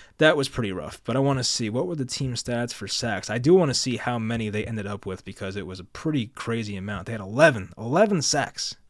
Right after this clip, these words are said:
You don't see that very often, but wow, that's pretty crazy. But yeah, offense stinks.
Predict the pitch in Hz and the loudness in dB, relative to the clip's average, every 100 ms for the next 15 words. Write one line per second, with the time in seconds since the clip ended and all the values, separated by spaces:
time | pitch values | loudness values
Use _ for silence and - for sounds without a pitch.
0 | - 165 226 196 170 143 113 113 101 101 | -8 2 2 4 4 4 2 0 0 -2
1 | - 92 101 90 85 104 92 - 139 - | -6 -10 -10 -10 -6 -4 -4 -6 -8 -6
2 | 95 - 107 95 92 - - - - - | -10 -8 -6 -6 -10 -16 -20 -20 -20 -6
3 | - 170 160 - - - _ - 165 - | 4 6 6 0 -14 -20 _ 2 2 4
4 | 180 - - 147 151 - - | 0 0 2 2 2 -2 -4